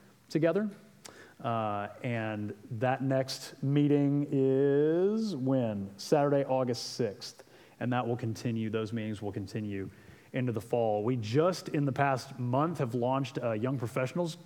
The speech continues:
group here, which has been super fun, uh, to, to lead and to also be a part of, uh, and that's been a super big blessing. So if any of those categories hit you,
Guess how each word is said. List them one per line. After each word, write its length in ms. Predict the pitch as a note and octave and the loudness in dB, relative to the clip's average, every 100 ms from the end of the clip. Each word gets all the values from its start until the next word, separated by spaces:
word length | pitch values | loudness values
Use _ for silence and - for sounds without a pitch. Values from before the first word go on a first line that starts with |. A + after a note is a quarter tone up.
| D#3+ | -4
group 320 | C#3 D#3 F#3+ | 0 2 2
here, 320 | F3 F#3+ F#3+ - - - | 2 0 -2 -12 -20 -4
which 160 | D3 C#3 | 0 2
has 80 | |
been 160 | C3 A#2 | 0 -2
super 480 | G#2+ - D#3+ E3+ D#3 | -4 0 2 4 2
fun, 400 | B2 C#3+ D#3 E3 - - - - - | 0 0 0 -2 -10 -20 -20 -14 -4
uh, 260 | B2+ A#2 | -2 -2
to, 200 | A2+ C3+ A#2+ - - - - | -2 -2 -2 -6 -16 -20 -12
to 280 | - C#3 A#2+ | 2 2 2
lead 420 | A2+ C3+ D#3 D#3+ | 2 2 4 2
and 160 | C#3+ C3+ | 2 0
to 80 | C3 | 2
also 320 | B2 A#2+ B2+ | 2 2 2
be 140 | A#2+ | 2
a 60 | A#2+ | 0
part 280 | - B2 B2+ | 2 2 2
of, 240 | A#2+ A2+ - - - - | 0 -2 -10 -20 -12 -4
uh, 240 | G#2+ G2+ | -2 -2
and 80 | G#2+ | -2
that's 160 | A#2 A2 | -4 -2
been 280 | A2+ G#2 G#2+ | -4 -4 -6
a 100 | G#2 | -6
super 320 | - A#2 G#2+ | -4 -4 -2
big 200 | G#2+ G2+ | -4 -4
blessing. 400 | G#2 F#2+ G2 F#2+ | -4 -4 -6 -6
So 260 | - G#2+ F#2+ - - - | -4 -4 -4 -12 -20 -6
if 180 | D3 C3 C#3+ | 0 0 2
any 280 | D#3+ F#3+ F#3+ | 0 2 2
of 120 | C#3+ | 4
those 240 | D3+ C#3+ | 4 2
categories 920 | - - C#3 C3+ A#2+ A#2 G#2+ G#2 G2+ - - | 0 0 2 2 2 2 0 -2 -6 -12 -4
hit 220 | D3 D3 | -2 -2
you, 280 | G2+ F#2 | -4 -6